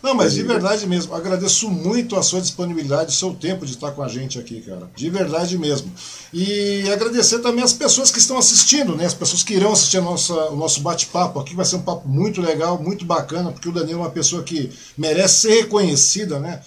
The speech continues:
Speaker 1: É lá de Mogi das Cruzes, cara, minha cidade, e hoje o cara tá em Portugal e logo, logo tem muita novidade boa no mercado internacional, cara, na questão de energia sustentável. É uma coisa muito importante que deve ser colocada em pauta nos dias de hoje.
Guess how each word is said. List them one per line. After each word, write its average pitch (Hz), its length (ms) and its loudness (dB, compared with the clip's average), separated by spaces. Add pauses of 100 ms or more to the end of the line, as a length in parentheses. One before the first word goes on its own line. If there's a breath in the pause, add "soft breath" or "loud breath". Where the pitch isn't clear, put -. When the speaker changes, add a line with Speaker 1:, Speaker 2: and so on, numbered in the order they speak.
(320 loud breath)
Speaker 1:
É 143 60 -8
lá 170 140 0
de 180 100 0
Mogi 180 220 0
das 156 220 -2
Cruzes, 196 380 -8
cara, 92 380 -12
minha 113 300 -6
cidade, 170 560 2
e - 20 -4
hoje 214 160 0
o - 60 -14
cara 220 160 -4
tá 214 80 -6
em 185 40 -6
Portugal 196 600 -2
e - 20 -4
logo, 214 240 -2
logo 208 200 0
tem 247 100 -2
muita 233 280 2
novidade 208 440 -2
boa 185 420 4
no 175 100 0
mercado 170 480 -2
internacional, 220 840 -2
cara, 131 280 -2
na 139 300 -6
questão 139 240 -6
de 180 60 -2
energia 185 320 0
sustentável. 208 580 -2
É 196 40 -4
uma 196 100 -4
coisa 220 240 0
muito 202 340 0
importante 170 460 -2
que 170 60 -8
deve 180 160 0
ser 185 160 -2
colocada 190 360 0
em 208 80 -4
pauta 196 440 2
nos 151 160 -4
dias 143 200 -4
de 135 120 -2
hoje. 120 360 -2